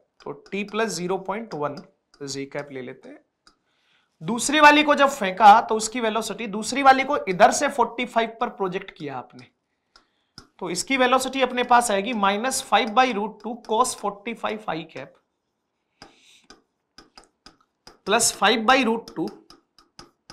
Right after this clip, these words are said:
sin forty-five minus जी टी जे कैप। मैंने as a function of time दोनों को लिख दिया। यदि अपन वी बी ए कैलकुलेट करते हैं ना,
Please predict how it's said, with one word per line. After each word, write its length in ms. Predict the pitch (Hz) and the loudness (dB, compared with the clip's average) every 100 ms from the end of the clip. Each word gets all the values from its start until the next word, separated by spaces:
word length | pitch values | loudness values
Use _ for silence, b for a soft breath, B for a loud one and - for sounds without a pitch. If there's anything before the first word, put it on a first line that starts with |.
| - _ _ _ _ - | -20 _ _ _ _ -8
sin 460 | - 175 190 269 269 | 0 2 2 -2 -2
forty-five 680 | 214 214 233 226 208 240 202 | -4 -4 -8 -4 -4 -4 -4
minus 440 | 175 175 185 190 160 | -4 -2 -4 -8 -8
जी 120 | 156 | -10
टी 180 | 160 220 | -10 -10
जे 200 | 165 139 | -10 -10
कैप। 220 | - - - _ _ _ - b b b - | -14 -20 -20 _ _ _ -20 b b b -4
मैंने 220 | 202 247 | 2 2
as 60 | 240 | 0
a 80 | - | -2
function 420 | 233 226 254 240 | -4 -4 -4 -4
of 100 | - | 0
time 220 | 175 220 | 0 0
दोनों 200 | 185 190 | -4 -6
को 100 | 220 | -6
लिख 240 | 220 190 165 | -6 -8 -10
दिया। 240 | 143 135 - | -12 -12 -8
यदि 240 | 180 240 | -4 -2
अपन 300 | 254 277 240 B B B B 170 | 0 -2 -4 B B B B -14
वी 300 | 156 196 247 | -6 -2 0
बी 220 | 220 302 302 | 4 4 4
ए 140 | 226 269 | 6 6
कैलकुलेट 600 | 269 240 240 269 262 269 | 4 0 0 0 2 2
करते 300 | - 214 - | -2 -6 -4
हैं 80 | 240 | -2
ना, 120 | 156 | -2